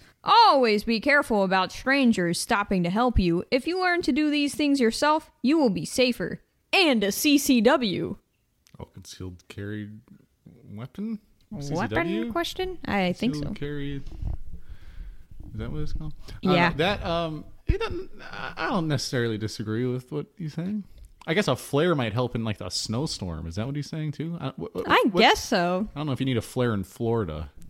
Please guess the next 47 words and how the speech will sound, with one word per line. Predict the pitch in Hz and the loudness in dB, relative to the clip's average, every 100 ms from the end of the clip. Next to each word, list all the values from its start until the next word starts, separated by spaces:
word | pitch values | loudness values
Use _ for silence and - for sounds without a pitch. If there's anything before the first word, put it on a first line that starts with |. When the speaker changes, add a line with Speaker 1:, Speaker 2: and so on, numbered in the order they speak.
| - - | -6 0
Speaker 1:
I | 262 | 2
don't | 466 | 4
know. | 262 262 247 247 - _ _ - - | 4 4 4 2 -6 _ _ -20 -8
I | - | -6
feel | 254 349 | -2 -2
like | 339 | 0
a | 175 | -2
flare | - 185 185 190 185 | -4 -2 2 2 2
is, | 165 - - - - - _ - | 0 -4 -16 -20 -20 -20 _ -2
like, | 196 - | -2 -2
for | - 185 | -6 -2
Speaker 2:
Or | 180 | 2
on | 220 | 2
a | 202 | 2
Speaker 1:
where | |
we're | 175 202 240 | 2 2 2
Speaker 2:
boat. | |
Speaker 1:
at, | 269 269 - - | 2 2 -2 -10
it's | 208 - - _ _ - - - - | -16 -18 -20 _ _ -18 -14 -8 -4
populated | - 180 185 202 180 185 185 175 | 0 0 0 -2 0 2 2 2
enough | 175 170 175 | 2 0 0
to | - | -2
where | 180 | 0
you | 175 175 | 2 2
wouldn't | 180 175 | 0 0
be, | 185 180 | 0 2
like, | 175 170 | 2 0
on | 175 170 | 0 0
a | 165 | 0
road | 160 165 175 185 185 208 | 2 2 4 2 -2 -4
where | 202 220 | 2 4
nobody | 226 240 240 254 | 4 4 4 2
would | 240 | 4
drive | 262 262 262 | 4 4 2
by | 277 285 | 2 2
you, | 294 294 294 | 0 0 2
but | 240 190 170 | 4 2 2
maybe, | 202 262 269 254 - | 0 -2 -4 -6 -12
depending | 220 240 233 233 | -10 -4 -4 -4
on | 240 | -6
how | - 226 | -6 -6
far | - 226 233 | -4 -4 -4
out | 254 | -6
in | 254 | -8
the | |
country. | 226 269 | -4 0
Speaker 2:
Well, | 262 - 139 | 0 0 -4